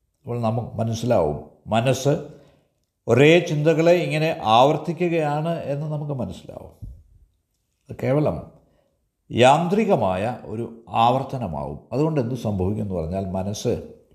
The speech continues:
പഴയ വഴിയെ കൂടി പോകും.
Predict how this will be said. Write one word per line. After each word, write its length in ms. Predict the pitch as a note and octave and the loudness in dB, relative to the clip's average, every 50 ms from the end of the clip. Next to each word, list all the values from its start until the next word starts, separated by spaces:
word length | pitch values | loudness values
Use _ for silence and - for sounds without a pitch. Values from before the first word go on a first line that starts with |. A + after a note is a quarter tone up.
| _ _ - | _ _ 4
പഴയ 340 | B2 B2+ C3 C3+ C#3+ D3+ E3 | 4 6 6 6 4 4 2
വഴിയെ 440 | E3 C3 A2 G#2+ G#2+ G#2 A2 A#2 A#2+ | 2 2 0 0 -2 -4 -4 -6 -6
കൂടി 400 | A#2 A#2+ A#2 A2+ A#2 A#2 A#2 - _ _ _ _ _ _ _ _ _ _ _ _ _ _ _ _ _ _ _ _ _ _ _ _ _ _ _ _ _ _ _ _ _ _ _ _ _ - | -6 -6 -6 -6 -8 -10 -12 -16 _ _ _ _ _ _ _ _ _ _ _ _ _ _ _ _ _ _ _ _ _ _ _ _ _ _ _ _ _ _ _ _ _ _ _ _ _ -2
പോകും. 460 | G#2+ G#2 G2+ F#2+ G2 - - - | -2 -2 0 -2 -6 -8 -14 -20